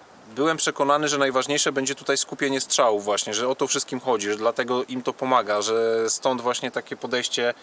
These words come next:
że konwersja coś tam poprawia w całym wyniku i tak dalej, i tak dalej. Nie widać tego na tarczy na razie. Może być tutaj czynnik zakłócający taki,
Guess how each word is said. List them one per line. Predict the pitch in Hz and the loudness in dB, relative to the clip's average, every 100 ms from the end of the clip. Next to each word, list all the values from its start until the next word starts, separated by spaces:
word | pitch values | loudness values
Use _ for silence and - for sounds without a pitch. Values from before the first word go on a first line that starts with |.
| - - - - | -16 -20 -20 -12
że | 117 117 117 117 117 117 117 117 | -6 -2 2 2 4 2 2 0
konwersja | - 127 127 120 - 123 | -2 0 0 0 2 0
coś | - 135 127 | 0 0 -2
tam | - 123 123 120 - - - - - | 0 0 0 -4 -14 -20 -20 -16 -8
poprawia | 123 131 123 123 120 | -2 2 2 4 2
w | |
całym | - 123 117 | 2 0 0
wyniku | 113 120 123 - 117 | -2 -2 -4 -2 -4
i | |
tak | 113 110 | -2 -2
dalej, | 113 113 | 0 0
i | 110 | -2
tak | 110 | -2
dalej. | 104 101 | 0 -2
Nie | 104 117 | -2 -6
widać | 123 117 110 | -2 -2 -2
tego | 117 117 | -4 -2
na | 117 | 0
tarczy | 127 117 - | 2 0 -2
na | 101 | -6
razie. | 98 98 95 - - - - - | -6 -4 -6 -12 -20 -20 -20 -4
Może | 120 139 139 | 0 2 2
być | 127 - | 0 -2
tutaj | 131 120 | -2 -2
czynnik | - 131 127 | -2 -2 -2
zakłócający | 120 117 127 123 123 120 117 | -2 -4 -2 0 0 -2 -2
taki, | 123 120 127 135 | -2 -2 -4 -8